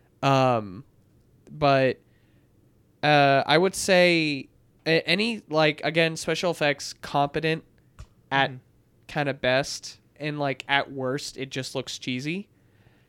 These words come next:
Speaker 1: But, I mean,
Speaker 2: Yeah.
Speaker 1: like, the cheesy effects happen, like, once, maybe twice. Outside of that, it's okay. Uh, but that's not why you're here. Uh, let's talk about the acting. Uh, I think everyone did well.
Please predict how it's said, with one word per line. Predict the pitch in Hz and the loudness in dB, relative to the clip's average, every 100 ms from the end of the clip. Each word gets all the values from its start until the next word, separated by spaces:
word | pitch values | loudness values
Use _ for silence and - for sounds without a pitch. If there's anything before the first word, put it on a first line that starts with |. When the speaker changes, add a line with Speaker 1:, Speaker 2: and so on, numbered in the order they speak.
| _ _ | _ _
Speaker 1:
But, | 147 143 | 4 4
I | |
mean, | 147 156 | 4 0
Speaker 2:
Yeah. | 156 | 2
Speaker 1:
like, | 165 165 | 2 2
the | |
cheesy | 170 - 202 220 240 220 | -4 -2 0 0 0 0
effects | 190 180 170 - | 2 2 2 0
happen, | - 147 151 147 | 0 0 0 -4
like, | 139 131 - | -2 -4 -4
once, | 135 131 131 127 - | -6 -2 -2 -2 -8
maybe | 127 117 117 | -8 -8 -8
twice. | 101 - 101 73 - - | -14 -10 -10 -10 -12 -6
Outside | 143 - 160 156 | -4 -2 0 0
of | 147 | 2
that, | 135 127 | 0 0
it's | 135 - - | -4 -10 -8
okay. | 120 - - - _ _ _ _ _ _ _ _ _ | -8 -10 -14 -14 _ _ _ _ _ _ _ _ _
Uh, | 139 143 135 131 - | 2 4 4 2 0
but | 160 | 4
that's | 202 | 4
not | 240 233 | 4 6
why | 220 | 6
you're | 202 175 | 6 4
here. | 233 147 117 _ - - - _ 156 | 2 2 -2 _ -20 -20 -20 _ 4
Uh, | 156 151 | 6 6
let's | 156 - | 4 2
talk | 202 202 | 2 4
about | 190 175 | 2 2
the | - | 2
acting. | 156 - 135 117 113 - _ _ _ _ _ _ | 2 2 -4 -6 -10 -20 _ _ _ _ _ _
Uh, | 147 160 165 165 165 160 | 4 6 6 4 4 2
I | 151 160 | 0 -2
think | 453 508 | 0 4
everyone | 466 453 440 | 8 8 6
did | 359 294 | 4 4
well. | 165 175 370 | 4 4 0